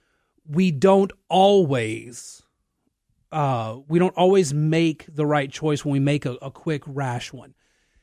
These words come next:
The people who are close to retirement are the ones who would be most affected by any of this because it's their money that's being hit very immediately. Those of us who are further away from retirement, we still got time for things to recover, make some moves a-, as,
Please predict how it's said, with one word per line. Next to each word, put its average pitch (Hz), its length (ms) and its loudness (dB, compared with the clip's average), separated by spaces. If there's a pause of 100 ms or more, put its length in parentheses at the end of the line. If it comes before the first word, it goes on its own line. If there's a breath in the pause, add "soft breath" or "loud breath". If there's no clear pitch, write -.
(420)
The 156 80 -6
people 185 400 0
who 220 160 2
are 196 60 2
close 143 300 -4
to 254 100 -6
retirement 147 600 -2
are 135 140 -2
the 160 80 -4
ones 147 260 -6
who 165 60 -4
would 156 140 -2
be 147 100 -2
most 131 280 -4
affected 165 440 -4
by 139 140 -2
any 131 200 -4
of 127 140 -6
this 135 200 -6
because 139 520 -8
it's 131 160 -12
their 151 240 -4
money 147 260 -2
that's 135 220 -8
being 139 340 -2
hit 151 320 -6
very 139 400 -6
immediately. 147 640 -2 (260)
Those 139 340 -4
of 143 80 -4
us 151 140 -4
who 165 140 0
are 151 80 0
further 151 320 -2
away 139 240 0
from 240 180 -2
retirement, 247 420 -2
we 226 120 -6
still 262 180 -8
got 233 220 -4
time 214 240 -8
for 220 100 -6
things 196 280 -8
to 170 100 -8
recover, 196 420 -2
make 156 260 -2
some 143 220 -6
moves 170 380 0
a-, 156 160 -2
as, 143 340 -6